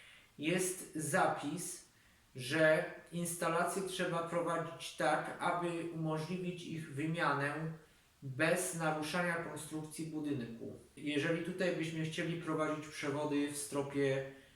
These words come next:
żelbetonowym, no to w tym wypadku tylko w rurach instalacyjnych lub w peszlach, aby była możliwość,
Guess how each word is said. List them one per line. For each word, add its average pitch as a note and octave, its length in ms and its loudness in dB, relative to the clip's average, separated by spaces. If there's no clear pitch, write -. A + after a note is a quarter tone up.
żelbetonowym, C3+ 1200 2
no C3 160 2
to B2 480 2
w - 80 -12
tym C#3 220 0
wypadku B2+ 1000 -2
tylko C3+ 920 2
w C3+ 220 -2
rurach D3 400 2
instalacyjnych C3+ 800 0
lub B2+ 160 0
w - 100 -10
peszlach, C#3 520 2
aby C#3 220 2
była C3 380 2
możliwość, B2+ 1000 -2